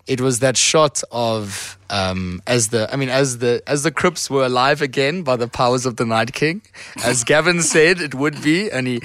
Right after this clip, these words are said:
reminded, reminded us again and again. Um, they looked at each other and, and, and it, it, it just comes to a sense where they were never, they were married. They were married. They don't love each other. But in that moment, they,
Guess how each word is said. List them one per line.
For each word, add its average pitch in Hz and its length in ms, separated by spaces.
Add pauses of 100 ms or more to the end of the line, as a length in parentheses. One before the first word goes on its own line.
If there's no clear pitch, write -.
(140)
reminded, 139 540
reminded 135 340
us 135 140
again 135 260
and 175 100
again. 135 360 (600)
Um, 120 600 (260)
they 123 180
looked 143 200
at 143 60
each 123 100
other 120 200
and, 110 220 (100)
and, 113 340
and 120 240
it, 131 260
it, 139 180
it 131 140
just 151 220
comes 131 240
to 120 100
a 113 60
sense 117 360
where 104 380 (520)
they 131 140
were 135 120
never, 147 180
they 127 160
were 180 100
married. 196 420 (240)
They 135 80
were 175 140
married. 92 360
They 135 80
don't 170 160
love 113 160
each 107 120
other. 104 360
But 117 120
in 147 60
that 143 160
moment, 135 460
they, 110 320